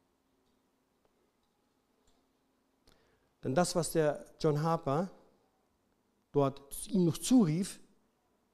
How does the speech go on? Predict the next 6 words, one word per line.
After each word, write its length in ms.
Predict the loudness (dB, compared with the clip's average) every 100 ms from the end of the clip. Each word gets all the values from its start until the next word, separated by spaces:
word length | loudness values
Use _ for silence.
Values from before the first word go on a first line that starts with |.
| _
steht 220 | -6 -2
in 80 | 0
der 80 | -2
Apostelgeschichte 880 | -2 -2 -2 -4 -4 -4 -6 -10 -12
sechzehn 640 | -6 -6 -6 -12 -8 -8 -6
einunddreißig. 920 | -8 -8 -10 -12 -14 -14 -16 -20